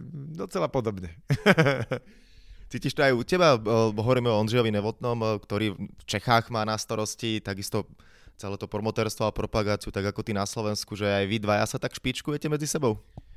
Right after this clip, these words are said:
Speaker 1: Ne, ne, vôbec. Práve, že my spolupracujeme akože hodne dobre. Ako ideme akože jak jeden a nejaké š-, také špičkovanie sa, ako samozrejme také srandovanie, áno, občas, ale že snažíme sa ako maximálne spolupracovať, lebo to je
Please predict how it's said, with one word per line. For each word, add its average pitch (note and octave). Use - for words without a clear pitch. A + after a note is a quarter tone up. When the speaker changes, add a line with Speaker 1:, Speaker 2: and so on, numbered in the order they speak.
Speaker 1:
Ne, G#2
ne, G#2
vôbec. F#2+
Práve, F#2+
že G2+
my G#2+
spolupracujeme F#2
akože F2
hodne E2+
dobre. E2+
Ako E2+
ideme F#2+
akože F#2
jak F#2+
jeden G#2
a F#2+
nejaké G2+
š-, F#2+
také G2
špičkovanie G2+
sa, G2+
ako G2+
samozrejme A2+
také A2
srandovanie, G#2
áno, G2
občas, G2+
ale F#2+
že F2
snažíme F#2+
sa F#2
ako F#2
maximálne E2+
spolupracovať, E2+
lebo F#2
to -
je B2